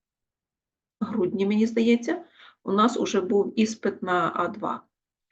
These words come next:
Е, тоді другий семестр розпочався у січні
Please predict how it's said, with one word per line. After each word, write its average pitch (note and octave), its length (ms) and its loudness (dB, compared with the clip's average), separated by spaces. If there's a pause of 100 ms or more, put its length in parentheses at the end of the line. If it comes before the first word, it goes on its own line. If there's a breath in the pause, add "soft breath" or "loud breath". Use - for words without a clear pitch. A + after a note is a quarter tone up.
(300)
Е, - 260 -4
тоді G#3+ 240 0
другий A#3 320 6
семестр F#3 500 -2
розпочався F3 800 0
у E3 480 -2
січні D#4 680 -4